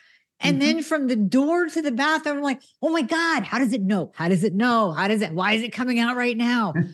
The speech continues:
Speaker 2: <laughs>
Speaker 1: So with those, I mean, before our conversation, I'm thinking, "I don't have a problem with my pelvic floor." And now
Speaker 2: Yeah.
Speaker 1: that I just told you all of that, would you be like, "You know, Amy, you have a problem with your pelvic floor"?
Speaker 2: Yeah, I would say, like, I'm not gonna,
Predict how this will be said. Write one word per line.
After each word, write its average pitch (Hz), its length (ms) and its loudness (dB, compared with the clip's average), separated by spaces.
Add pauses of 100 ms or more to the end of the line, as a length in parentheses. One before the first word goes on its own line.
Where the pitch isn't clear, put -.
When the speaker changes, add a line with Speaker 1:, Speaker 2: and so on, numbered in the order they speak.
Speaker 2:
<laughs> 285 280 0
Speaker 1:
So 262 380 0 (200)
with 220 320 4
those, 294 720 2
I 240 60 -4
mean, 233 220 2
before 262 340 -2
our 220 120 0
conversation, 202 680 -2
I'm 147 140 -6
thinking, 151 440 -8 (300)
"I 139 120 -6
don't 156 140 -8
have 139 140 -6
a 135 80 -6
problem 156 520 -10
with 143 180 -10
my 151 320 -8 (200)
pelvic 123 320 -8
floor." 131 420 -6 (340)
And 190 160 2
now 190 80 4
Speaker 2:
Yeah. 190 60 2
Speaker 1:
that 190 140 0
I 170 120 0
just 160 220 -4
told 196 260 2
you 180 120 4
all 147 200 -2
of 143 80 -4
that, 143 260 0
would 151 140 -4
you 165 100 -4
be 156 140 -2
like, 139 300 -4 (260)
"You 175 160 -8
know, 160 100 -4
Amy, 143 300 -6
you 147 80 -4
have 135 100 -4
a 127 140 -10 (240)
problem 139 380 -4
with 131 120 -14
your 139 160 -4
pelvic 135 360 -6
floor"? 143 340 -8 (400)
Speaker 2:
Yeah, - 120 2
I 180 100 4
would 214 140 2
say, 226 240 2
like, 220 160 -2
I'm 233 60 4
not 247 160 2
gonna, 202 180 2